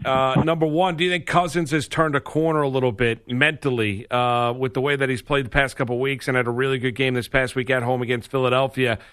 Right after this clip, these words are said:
And this Lion team should, I mean, they should not have lost the game against the Packers. They should have beat the Chiefs. I mean, they might be, you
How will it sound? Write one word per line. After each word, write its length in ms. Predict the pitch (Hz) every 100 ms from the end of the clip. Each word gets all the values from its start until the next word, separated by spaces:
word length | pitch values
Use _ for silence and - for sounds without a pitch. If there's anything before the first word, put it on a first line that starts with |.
| _ _ _
And 160 | - 147
this 220 | 196 156
Lion 480 | 147 156 180 170 135
team 480 | 143 135 120 117 123
should, 460 | - 151 135 131
I 120 | - 139
mean, 380 | 139 135 131 131
they 200 | 139 135
should 280 | - 151
not 200 | 131 180
have 100 | 190
lost 300 | 147 160 156
the 80 | 147
game 240 | 139 147 139
against 260 | 139 123
the 60 | 117
Packers. 560 | 139 135 127 127 120
They 100 | 127
should 320 | 123 - 196 226
have 80 |
beat 200 | 151 170
the 100 | 143
Chiefs. 500 | - - 135 120 -
I 60 | 139
mean, 200 | 139 143
they 120 | 170
might 260 | 214 208 147
be, 60 |
you 200 | 175 170